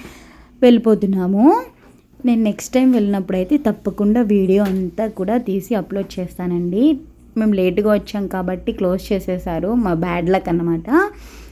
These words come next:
ఇంకా బందర్ రోడ్ అంతా చూసారు కదా ఎలా మెరిసిపోతుందో. ఈరోజు రిపబ్లిక్ డే కదా, so అందుకని చెప్పేసి బందర్ రోడ్ అంతా కూడా కలకల మెరిసిపోతుంది. త్రీ కలర్స్ అయితే అన్ని లైటింగ్స్ అన్నీ కూడా త్రీ కలర్స్ పెట్టారన్-,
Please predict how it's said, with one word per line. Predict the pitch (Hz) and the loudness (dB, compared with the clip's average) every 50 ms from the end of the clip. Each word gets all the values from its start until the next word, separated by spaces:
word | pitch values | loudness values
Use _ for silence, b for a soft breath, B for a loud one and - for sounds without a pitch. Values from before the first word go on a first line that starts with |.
| B B - - 240 | B B -4 -2 -2
ఇంకా | 226 214 220 220 208 185 190 | 0 0 0 -2 -2 0 0
బందర్ | 196 196 190 190 202 | 0 0 2 2 2
రోడ్ | 220 220 208 202 | 4 2 2 0
అంతా | 190 180 202 208 208 - | -2 -2 -4 -6 -6 -6
చూసారు | 202 185 180 170 - 202 185 170 - | -6 -6 -6 -6 -6 -6 -6 -6 -8
కదా | 175 175 202 226 240 - 180 | -6 -6 -6 -6 -6 -4 -4
ఎలా | 185 190 190 190 180 | -4 -4 -2 -2 -2
మెరిసిపోతుందో. | 180 170 170 - 196 - 202 185 180 - 185 180 180 190 214 262 302 349 403 415 b b b b b b b b _ - - _ - _ - _ _ _ _ - 254 | -2 -4 -6 -8 -6 -4 -4 -4 -4 -4 -4 -4 -2 0 2 4 4 2 2 -4 b b b b b b b b _ -20 -20 _ -20 _ -20 _ _ _ _ 4 6
ఈరోజు | 262 262 247 240 233 247 233 269 269 226 | 6 8 8 6 4 4 4 2 0 0
రిపబ్లిక్ | 220 214 214 202 190 196 226 240 220 208 220 | -2 -2 -2 -2 -2 -2 -2 -2 -2 -2 -2
డే | 214 196 196 | -2 -2 -2
కదా, | 196 180 202 214 226 214 | -4 -4 -4 -4 -6 -4
so | - 220 220 - - 202 | -4 -6 -6 -4 -4 -2
అందుకని | 190 196 190 180 190 - 214 202 208 196 - | -2 0 0 -2 -2 -2 -2 -4 -4 -2 -4
చెప్పేసి | 185 180 - 185 180 - - 226 233 208 | -6 -4 -4 -6 -6 -4 -4 -2 0 0
బందర్ | 196 190 196 180 190 190 196 | 0 0 0 0 0 0 2
రోడ్ | 196 185 190 190 | 0 0 -2 -2
అంతా | 190 175 - 185 180 - | -4 -4 -6 -8 -8 -8
కూడా | 190 180 185 202 214 247 254 247 | -8 -6 -2 -2 0 0 0 0
కలకల | 214 208 190 - 208 196 196 196 | 0 -2 -2 -2 -4 -2 -2 -2
మెరిసిపోతుంది. | 190 185 - - - - 208 190 - 196 196 190 185 185 208 240 294 330 370 392 b b b b b b b b b b b _ - | -4 -4 -8 -12 -10 -8 -8 -8 -6 -4 -4 -4 -2 0 2 4 4 4 2 -2 b b b b b b b b b b b _ -4
త్రీ | 208 208 202 202 | -4 -2 -2 -2
కలర్స్ | 202 190 185 190 185 - - 190 | -2 -2 -2 -4 -4 -4 -4 -4
అయితే | 185 185 185 - 233 240 311 - - | -4 -4 -6 -6 -6 -6 -4 -4 -2
అన్ని | 180 185 190 196 196 196 | 0 0 2 2 2 0
లైటింగ్స్ | 190 180 180 180 190 190 196 185 - 185 | 0 0 -2 -2 -4 -4 -4 -6 -6 -6
అన్నీ | - - - 220 214 - | -4 -2 -2 -4 -2 -2
కూడా | 214 202 208 208 | -2 -2 -2 -4
త్రీ | - 202 175 185 | -4 -8 -6 -6
కలర్స్ | 190 185 190 185 - - - | -6 -6 -6 -6 -8 -8 -8
పెట్టారన్-, | 190 180 - 185 185 180 170 165 180 | -8 -8 -6 -6 -6 -4 -4 -6 -6